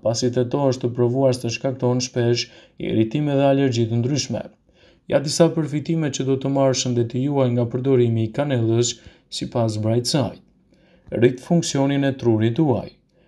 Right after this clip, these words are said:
Kanella përmirëson funksionin e trurit tuaj, ndihmon në rritjen e kujtesës,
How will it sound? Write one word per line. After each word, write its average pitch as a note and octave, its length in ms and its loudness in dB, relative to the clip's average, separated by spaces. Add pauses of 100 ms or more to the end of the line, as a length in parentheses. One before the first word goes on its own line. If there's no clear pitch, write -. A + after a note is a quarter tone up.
(200)
Kanella A2 460 2
përmirëson A2+ 500 0
funksionin A#2 560 -2
e A2 140 0
trurit A2 340 2
tuaj, A#2+ 300 2
ndihmon A2+ 420 -2
në A2 140 -2
rritjen A2+ 320 -2
e A2 100 -6
kujtesës, A#2 720 0